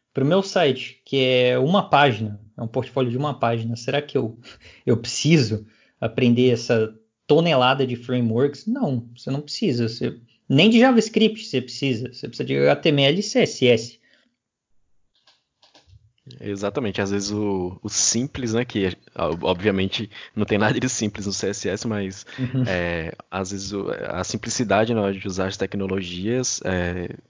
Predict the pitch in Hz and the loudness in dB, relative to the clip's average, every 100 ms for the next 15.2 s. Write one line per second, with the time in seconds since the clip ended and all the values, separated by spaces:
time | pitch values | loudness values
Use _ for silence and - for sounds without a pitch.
0 | _ - 101 101 101 - 104 113 113 123 | _ -2 0 0 0 0 2 2 2 0
1 | 104 - 90 87 - - 87 - 87 87 | 0 -2 -4 -4 -4 -4 -6 -4 -4 -2
2 | 87 95 101 101 113 143 - - - - | -2 0 -2 0 -2 -4 -10 -16 -18 0
3 | 113 107 104 107 101 98 98 104 104 98 | 4 4 4 4 4 4 2 0 -2 -4
4 | - _ 95 107 101 98 101 101 101 - | -8 _ -8 -4 -2 0 0 0 -2 -2
5 | 147 151 - 120 117 - 110 101 98 104 | -4 -4 -4 -2 -2 0 0 0 0 -2
6 | 98 98 87 92 87 90 - - - 110 | 0 2 2 0 0 -2 -4 -6 -2 0
7 | 101 98 110 - - - - - 90 - | 0 -4 -8 -12 -18 -18 -12 -6 -2 0
8 | 151 117 113 107 92 92 90 82 95 90 | 0 0 -4 -2 0 0 -4 -8 -12 -12
9 | - 92 110 92 85 - - 90 90 - | -4 0 0 -2 -4 -8 -10 -6 -6 -2
10 | 87 101 104 90 87 117 113 113 73 - | 0 0 0 0 -4 -6 -10 -12 -8 -4
11 | 92 87 92 92 - 90 92 92 101 98 | -4 -4 0 0 0 -4 -2 -2 -4 -4
12 | 92 98 92 98 92 - - - _ - | -4 -2 -2 -2 -6 -10 -16 -20 _ -4
13 | 85 85 - 113 107 101 104 - 104 95 | 0 0 2 2 2 2 -2 -2 -4 -2
14 | 95 92 82 95 101 98 98 - 92 92 | -2 -2 -4 -6 -2 -2 -2 -4 -4 -4
15 | 113 | -4